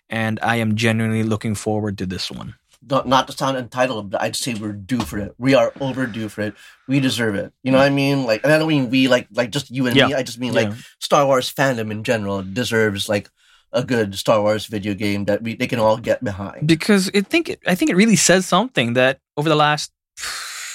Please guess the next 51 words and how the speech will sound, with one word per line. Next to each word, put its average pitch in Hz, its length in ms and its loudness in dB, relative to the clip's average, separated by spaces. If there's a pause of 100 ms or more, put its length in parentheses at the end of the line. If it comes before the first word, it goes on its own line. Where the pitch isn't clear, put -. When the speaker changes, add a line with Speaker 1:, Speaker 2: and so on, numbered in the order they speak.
(160)
Speaker 1:
five, 117 540 -2
I 110 60 -4
don't 110 100 0
wanna 110 120 2
say 98 160 -2
ten 107 280 2
years, 95 360 2 (520)
the 151 120 4
best 170 300 2
Star 165 280 0
Wars 165 180 -2
video 156 360 0
game 139 360 -2
that 113 160 -2 (160)
I 110 200 0
have 113 220 -4
personally 113 400 2
played 123 540 0
is 131 300 0 (220)
Lego. 131 440 4 (280)
<laughs> - 280 -20
Lego 156 340 4
Star 139 520 0
Wars. 135 240 2
Speaker 2:
That's 113 40 -2
right, 123 280 4 (100)
Lego 123 220 2
Speaker 1:
Okay? 156 120 0 (120)
Speaker 2:
Star 120 240 4
Wars. 104 320 0
Speaker 1:
I 190 60 6
mean, 196 140 4
say 262 240 2
what 277 200 -4
you 180 80 4
will 196 160 4
about 160 180 2
the 120 80 -6
cutesiness 151 800 2
and 113 140 0
the 101 60 -2
humor 165 540 2
and 123 100 0
the - 60 -4
slapstick 170 500 2
Speaker 2:
No, 147 60 4
no, 160 40 4
Speaker 1:
and 147 80 2
all 185 180 4
Speaker 2:
no. 180 60 -2
Speaker 1:
that. 196 240 4